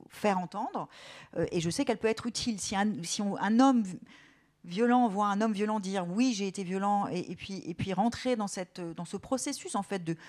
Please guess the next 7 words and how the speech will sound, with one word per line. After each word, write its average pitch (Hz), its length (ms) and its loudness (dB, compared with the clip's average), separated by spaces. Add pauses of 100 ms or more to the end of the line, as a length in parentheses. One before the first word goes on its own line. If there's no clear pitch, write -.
(300)
de, 160 340 -12 (1300)
je - 80 -18
sais - 80 -16
pas 170 80 -10
comment 170 220 -4
le 165 40 -6
qualifier, 190 460 -6